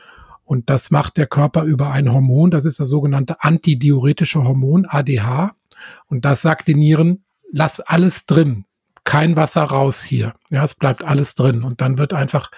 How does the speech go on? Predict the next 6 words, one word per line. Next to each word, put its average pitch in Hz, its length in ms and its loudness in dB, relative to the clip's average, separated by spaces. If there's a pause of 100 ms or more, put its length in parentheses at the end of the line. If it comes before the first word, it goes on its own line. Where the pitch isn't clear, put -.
(760)
die, 143 240 2
ähm, 131 580 -2
Gefahr 139 440 0
von 143 280 0
akuten 143 640 0
Nierenschäden 165 920 2